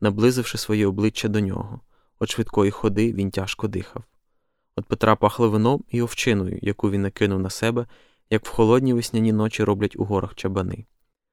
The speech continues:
«Скажи мені, що ти думаєш з приводу того, що сталося між Ісусом та Юдою? Що ти думаєш про Юду?» Хома тільки відхилився від Петра і відповів йому:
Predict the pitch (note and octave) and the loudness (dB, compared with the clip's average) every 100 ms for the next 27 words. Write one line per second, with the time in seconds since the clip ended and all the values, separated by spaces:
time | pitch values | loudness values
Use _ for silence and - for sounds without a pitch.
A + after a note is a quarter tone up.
0 | _ _ - A#2+ B2 F#2+ F2 - - - | _ _ -2 2 4 2 -2 -6 -4 -2
1 | D#3+ E3 D3 C3+ - B2+ B2 A#2+ A2+ D3+ | 2 4 4 2 0 0 2 2 2 2
2 | D#3 C#3 - - - A#2+ - B2 B2+ A#2 | 2 -2 -8 -18 -8 -6 2 4 4 4
3 | A#2+ - A2+ - B2 - A#2+ B2 B2 G2+ | 2 2 -2 -2 -2 -2 0 0 0 -2
4 | - - - _ _ _ _ _ - - | -2 -8 -14 _ _ _ _ _ -4 2
5 | C3 A#2 G#2+ - B2+ G#2+ F2+ - - _ | 4 4 4 0 0 2 -2 -6 -14 _
6 | _ _ _ _ _ _ _ _ - A2+ | _ _ _ _ _ _ _ _ -2 2
7 | A2 - G#2 - G2 - G#2+ G2 - F#2+ | 2 2 -2 -2 -2 0 2 2 0 -6
8 | - - - G2 B2 - - A2 - A#2 | -6 -8 -4 -4 -4 -6 -4 -4 0 0
9 | F#2 F#2 F2 F#2 | 0 -4 -6 -8